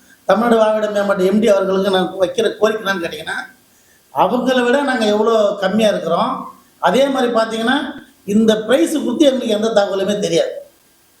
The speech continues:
வாரத்துக்கு ஒரு முறை ஒவ்வொரு அதிகாரி வந்து உங்களுக்கு மார்க் போடணும், உங்களுடைய இது நான் எதுன்னு அக்கௌண்ட்ஸ் எல்லாத்தையும் இது காட்டினாங்க, கே-, நாங்களும்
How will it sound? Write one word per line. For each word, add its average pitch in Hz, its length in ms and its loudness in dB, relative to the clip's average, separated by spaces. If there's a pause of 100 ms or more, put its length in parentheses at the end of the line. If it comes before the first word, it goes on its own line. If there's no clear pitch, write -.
(920)
வாரத்துக்கு 247 480 0
ஒரு 233 120 0
முறை 247 220 2
ஒவ்வொரு 226 340 0
அதிகாரி 233 320 -2
வந்து 262 520 0
உங்களுக்கு 196 340 -2
மார்க் 214 340 0
போடணும், 190 380 2
உங்களுடைய 190 360 2
இது 208 80 0
நான் 196 140 0
எதுன்னு 190 360 0 (480)
அக்கௌண்ட்ஸ் 208 440 0
எல்லாத்தையும் 190 340 -2
இது 180 40 -2
காட்டினாங்க, 190 600 -2
கே-, 185 140 0
நாங்களும் 190 400 -2